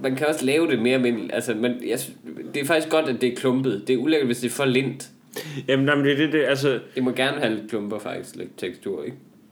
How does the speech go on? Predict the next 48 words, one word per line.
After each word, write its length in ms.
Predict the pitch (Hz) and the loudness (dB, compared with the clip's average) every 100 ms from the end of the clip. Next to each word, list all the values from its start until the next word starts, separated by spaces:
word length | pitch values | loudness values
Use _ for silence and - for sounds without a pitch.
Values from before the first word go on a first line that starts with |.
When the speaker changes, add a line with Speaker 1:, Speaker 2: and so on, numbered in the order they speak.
| - 147 | -20 -4
Speaker 2:
Jamen, 200 | 156 147 | -2 2
det, 400 | 143 139 80 110 | 2 2 2 0
men 140 | 143 | 0
det 40 | 139 | 2
er 20 | |
mærkeligt, 340 | 143 160 160 139 | 4 2 4 2
at 60 | |
det 60 | 123 | 2
er 60 | 127 | 0
kartoffelmos, 600 | 135 175 190 175 135 123 | 2 2 2 0 0 -2
og 80 | 127 | 2
så, 320 | 143 143 127 | 4 4 4
øh, 180 | 110 104 | 2 2
kogte 280 | - 151 | 0 -2
kartofler 600 | 120 117 120 113 110 110 - | 0 0 0 0 -4 -8 -4
er 140 | 110 | -2
heller 180 | 110 - | 0 0
ikke, 280 | 104 104 98 | 0 0 -2
Speaker 1:
Mm. 120 | 110 | -2
Speaker 2:
øh, 100 | 107 | -2
men 160 | 120 127 | 0 2
det 60 | |
er 40 | 135 | 2
fordi, 160 | 165 | 2
det 80 | 156 | 2
har 80 | 165 | 2
den 80 | 151 | 2
der 100 | 147 | 0
konsistens, 680 | 147 127 123 - 170 139 | 0 -4 -2 0 0 2
hvor 100 | 135 | 0
det, 300 | 117 120 85 | 2 0 2
det 60 | 139 | 2
er 40 | |
alt 160 | 135 139 | 4 2
for 80 | 143 | 2
nemt. 380 | 143 160 113 - | 2 2 0 0
Man 120 | 135 | 0
føler 220 | 135 160 | 2 2
ikke, 120 | 147 | 4
man 120 | 147 | 0
tykker 380 | 131 - 185 180 | 0 0 4 4
det 120 | 120 | 4
sådan 220 | 107 110 113 | 0 -2 -2
rigtigt, 380 | 117 - 107 | -4 -6 -14
fordi 160 | - 117 | -4 -2
det 80 | 104 | 0
bare 160 | 120 | 0
sådan 260 | 139 139 113 | 2 -2 -4